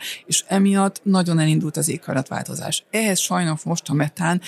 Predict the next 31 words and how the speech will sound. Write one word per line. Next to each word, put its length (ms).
nagyon 420
jelentősen 560
hozzájárul, 640
és 140
a 60
metán 400
kibocsátásunk 680
az, 100
ami 140
a 60
legnagyobb 420
mértékben 460
növekedett. 580
És 280
a 100
széndioxidot 760
is 120
kell 180
csökkenteni, 680
de 100
muszáj 420
a 40
metánt 380
is 100
csökkenteni, 680
hiszen 480
a 80
metánnak 560
az 160
az 160
előnye, 420